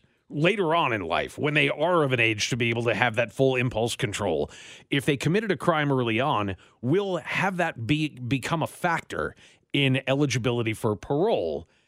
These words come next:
That if, again, if it was a crime that was committed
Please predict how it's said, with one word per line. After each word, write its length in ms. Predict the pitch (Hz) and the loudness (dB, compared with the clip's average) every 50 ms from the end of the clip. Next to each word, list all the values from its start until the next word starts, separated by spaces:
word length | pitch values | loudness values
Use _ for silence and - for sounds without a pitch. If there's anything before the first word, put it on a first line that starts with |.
| _ _ _ - 131 | _ _ _ -12 -6
That 180 | 123 135 143 143 | -2 0 2 2
if, 180 | 143 135 - - - | 0 -2 -2 -4 -2
again, 360 | 135 139 131 120 165 160 113 | 0 0 2 2 2 0 0
if 100 | 101 120 | 0 -4
it 60 | 123 | -4
was 160 | 131 127 110 131 | -4 -2 -2 -2
a 20 | |
crime 480 | - - - - - 147 156 185 214 214 | -2 -4 -6 -4 -2 0 0 0 0 0
that 100 | 214 185 | -2 0
was 180 | 180 165 - - | -2 -2 -2 -2
committed 680 | - - 143 139 151 220 277 - 98 78 76 85 82 | -4 -2 0 2 2 2 0 0 0 -2 -2 -4 -8